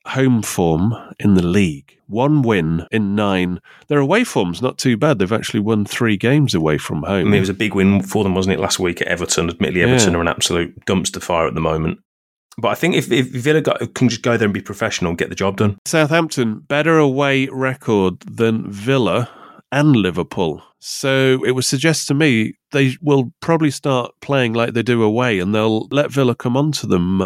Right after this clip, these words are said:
Speaker 2: Oh, so be it.
Speaker 1: Their home form has to change or else they, they go down. You, you can't have the worst home form in the league and expect to stay up.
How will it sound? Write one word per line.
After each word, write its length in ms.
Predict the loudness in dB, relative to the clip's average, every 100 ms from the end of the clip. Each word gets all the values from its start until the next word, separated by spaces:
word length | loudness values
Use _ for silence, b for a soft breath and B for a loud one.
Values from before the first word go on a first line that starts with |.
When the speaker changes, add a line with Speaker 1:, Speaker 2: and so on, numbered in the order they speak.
| 0
Speaker 2:
Oh, 140 | -2
so 240 | 0 0 2
be 140 | 2
it. 220 | 0 -2
Speaker 1:
Their 100 | -4
home 240 | 0 0 0
form 400 | 0 0 0 -4
has 300 | -4 -4 -4
to 80 | -6
change 360 | -4 -2 -2
or 60 | -2
else 160 | -2 0
they, 180 | -2
they 180 | -4 -6
go 180 | -2 -2
down. 260 | 0 0 0
You, 80 | -2
you 320 | -4 -4 -4
can't 240 | -2 0
have 160 | 0 -4
the 80 | -4
worst 480 | 0 0 0 -6 -2
home 240 | 0 0
form 260 | 0 0 2
in 100 | 0
the 100 | 2
league 220 | 2 2
and 100 | -2
expect 380 | -2 -6 -6 -4
to 80 |
stay 280 | -4 -2 0
up. 260 | 0 -2